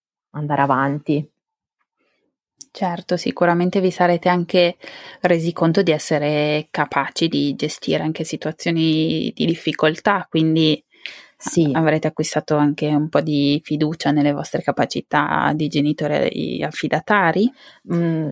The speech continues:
Speaker 1: e ti dà fiducia in tutto, perché comunque è un'esperienza talmente forte che tu dici: "Ma io fatta questa posso fare <laughs> qualsiasi
Speaker 2: Eh,
Speaker 1: cosa."
Speaker 2: infatti, infatti. Io, cioè, ti sto ascoltando con ammirazione perché,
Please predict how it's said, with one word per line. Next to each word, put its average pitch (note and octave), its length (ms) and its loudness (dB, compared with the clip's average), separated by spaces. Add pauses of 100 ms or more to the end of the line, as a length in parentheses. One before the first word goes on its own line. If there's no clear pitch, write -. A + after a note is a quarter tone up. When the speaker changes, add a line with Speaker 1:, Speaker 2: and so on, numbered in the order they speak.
Speaker 1:
e D#3+ 380 2
ti E3+ 140 -2
dà D3+ 960 2
fiducia F3 420 -2
in D#3+ 160 0
tutto, D#3 420 -2
perché C#3+ 280 -8
comunque D#3 380 -2
è G3 40 2
un'esperienza D3+ 760 -2
talmente E3+ 540 -2
forte F#3+ 840 2 (600)
che F3 200 2
tu G#3 120 -2
dici: E3 240 -4
"Ma C#3 120 -10
io E3 340 2
fatta - 300 -18
questa - 300 -2
posso D#3 240 -8
fare - 260 -10
<laughs> - 0 -
qualsiasi A3 460 -2
Speaker 2:
Eh, A#3 160 4
Speaker 1:
cosa." A#3 340 4
Speaker 2:
infatti, A#3 300 -2
infatti. G3+ 500 -8
Io, G3+ 600 4
cioè, G3 160 -6
ti G3+ 100 -6
sto G3+ 140 -2
ascoltando A#3 520 2
con A#3+ 160 0
ammirazione F#3 840 0
perché, E3+ 480 0